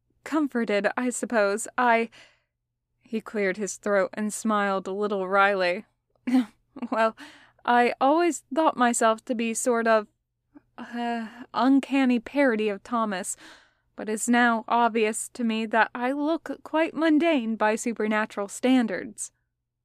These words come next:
Roman snorted. <laughs> "He's always looked like that," said Roman. "He's been here for years."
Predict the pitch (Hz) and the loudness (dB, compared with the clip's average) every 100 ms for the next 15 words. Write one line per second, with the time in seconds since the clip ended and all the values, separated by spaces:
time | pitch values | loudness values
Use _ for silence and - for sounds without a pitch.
0 | _ _ _ _ _ _ _ _ - 185 | _ _ _ _ _ _ _ _ -10 -8
1 | 180 190 - 220 202 185 175 190 - _ | -8 -8 -6 -4 -4 -2 -2 -4 -10 _
2 | _ _ - 220 _ _ _ _ 240 247 | _ _ -4 -4 _ _ _ _ 0 2
3 | 202 - 208 202 202 190 196 190 190 - | 2 2 2 4 2 0 -2 -4 -6 -6
4 | 208 202 202 190 202 185 - _ _ - | -4 -4 -4 -4 -2 -4 -10 _ _ -12
5 | 208 185 180 180 180 190 - _ _ _ | -8 -4 -4 -4 -8 -12 -14 _ _ _
6 | - 254 208 269 254 240 202 190 196 196 | -2 -2 4 6 6 4 0 -2 -2 -2
7 | 190 226 254 208 175 - 196 - | -2 0 2 2 -2 -6 -10 -12